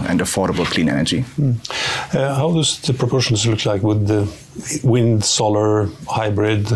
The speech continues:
Speaker 1: Yeah. So I think you can imagine it's a very sunny,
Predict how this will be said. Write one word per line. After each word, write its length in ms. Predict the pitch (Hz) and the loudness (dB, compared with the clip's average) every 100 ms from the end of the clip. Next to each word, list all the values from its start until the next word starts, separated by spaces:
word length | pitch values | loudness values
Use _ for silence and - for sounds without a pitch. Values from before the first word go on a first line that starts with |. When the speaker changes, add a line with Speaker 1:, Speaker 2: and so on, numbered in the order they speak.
| 104 - - - - - - - - - - - | -2 -6 -18 -20 -8 -6 -6 -14 -18 -20 -10 -4
Speaker 1:
Yeah. 220 | 92 - - - - - - | -4 -4 -10 -8 -6 -6 -6
So 460 | - - 151 151 151 - - - - - - - | -4 0 2 0 -4 -16 -20 -18 -16 -18 -14 -6
I 100 | 123 | -2
think 200 | 147 123 | 2 2
you 80 | |
can 160 | - 117 | 2 0
imagine 420 | 107 107 101 107 | 0 0 0 2
it's 160 | 98 - | 2 0
a 60 | |
very 240 | 95 101 98 | 0 2 0
sunny, 400 | - 104 104 | 0 0 0